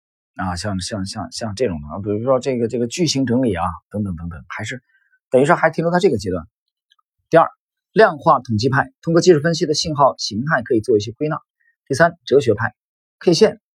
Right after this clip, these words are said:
实际上是从日本的兵法演变而来的，追根溯源就是《孙子兵法》里的“风林火山”四个形态。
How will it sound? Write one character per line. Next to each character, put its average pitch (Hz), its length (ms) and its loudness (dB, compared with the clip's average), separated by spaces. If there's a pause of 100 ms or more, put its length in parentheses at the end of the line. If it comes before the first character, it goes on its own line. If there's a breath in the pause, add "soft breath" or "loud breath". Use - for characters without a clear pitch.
实 - 160 -6
际 - 0 -
上 151 120 4
是 131 120 -4
从 135 160 -6
日 160 100 2
本 117 100 -2
的 98 80 -4
兵 156 200 -6
法 92 140 -4
演 85 140 -6
变 95 160 -8
而 87 100 -6
来 82 100 -8
的， 76 140 -14 (380)
追 180 140 4
根 190 120 2
溯 180 180 6
源 127 180 0
就 143 80 -4
是 113 160 -8
《孙 151 180 -6
子 127 60 -6
兵 131 140 -4
法》 113 160 2
里 92 120 -4
的 73 160 -16 (140)
“风 151 160 -4
林 117 160 0
火 85 220 -6
山” 127 280 -2
四 - 160 -10
个 98 80 -4
形 73 140 -12
态。 80 80 -10